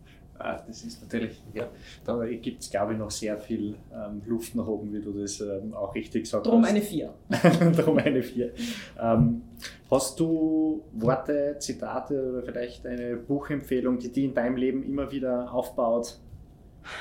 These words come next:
Speaker 2: Ich tue mir immer wahnsinnig schwer, mit wirklich etwas rauszupicken und
Speaker 1: Mhm.
Speaker 2: konkret was zu nehmen. Ähm, ich hab mich, und das, vielleicht kann ich das ja hier jetzt sagen, ich hab, äh, etwas auf meiner Hand stehen.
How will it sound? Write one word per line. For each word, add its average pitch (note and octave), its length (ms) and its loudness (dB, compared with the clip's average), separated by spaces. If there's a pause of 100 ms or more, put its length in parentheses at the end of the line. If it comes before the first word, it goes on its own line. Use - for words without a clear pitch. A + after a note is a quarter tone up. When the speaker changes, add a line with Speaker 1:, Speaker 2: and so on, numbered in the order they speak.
(220)
Speaker 2:
Ich - 120 -18
tue A3 120 4
mir G#3+ 160 6
immer G3 260 2
wahnsinnig F#3 560 0
schwer, D#3+ 320 -2
mit F3+ 240 -2 (560)
wirklich - 540 -8
etwas F3+ 340 -4
rauszupicken F3+ 680 -4
und E3+ 100 -6
Speaker 1:
Mhm. B2+ 80 2
Speaker 2:
konkret D#3+ 420 -2
was - 160 -12
zu F#3 160 -8
nehmen. G3+ 600 -2 (520)
Ähm, F#3 360 -2
ich - 180 -6
hab E3+ 140 2
mich, G#3 180 0
und F3+ 160 -8
das, E3+ 100 -10
vielleicht E3+ 300 -2
kann F3 140 -6
ich D#3+ 100 -8
das D#3+ 220 -10
ja D#3+ 80 -6
hier E3+ 200 -6
jetzt - 300 -6
sagen, F3+ 420 -4
ich - 160 -12
hab, F#3 100 -8 (180)
äh, - 360 -2
etwas F3+ 240 -6
auf F3+ 100 -6
meiner F3 160 -6
Hand F3 180 -2
stehen. G3+ 340 4